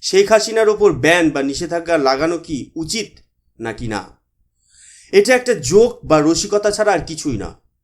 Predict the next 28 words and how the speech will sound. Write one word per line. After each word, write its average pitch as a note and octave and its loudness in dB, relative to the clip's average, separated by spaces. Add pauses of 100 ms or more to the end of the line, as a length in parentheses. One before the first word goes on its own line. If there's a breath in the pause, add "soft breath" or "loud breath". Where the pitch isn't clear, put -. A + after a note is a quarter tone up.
(320)
আপনি E3+ -2 (100)
একজনকে F3 0
নির্বাচনে F3 0
লড়তেই D#3 0
দেবেন D3+ -2
না, F#2+ -10 (420 soft breath)
তার F3+ 0
দলকে G3+ 2
ব্যান D#3+ 2
করে G3 2
দেবেন, G#2+ -6
তাকে G3+ 4
জেলে G3 4
পুরে G3+ 0
দেবেন, G2+ -4 (180)
আর D3+ -2
তারপর F3 2
রেফারেন্ডাম F#3 -2
করে D#3+ -4
জনগণকে D#3+ -2
জিজ্ঞাসা C3 -6
করবেন D#3 -2
যে C3+ -8
তাকে C#3 -6
ব্যান B2+ -4
করা D3+ -2
উচিত D#4 -8
কিনা। G2+ -14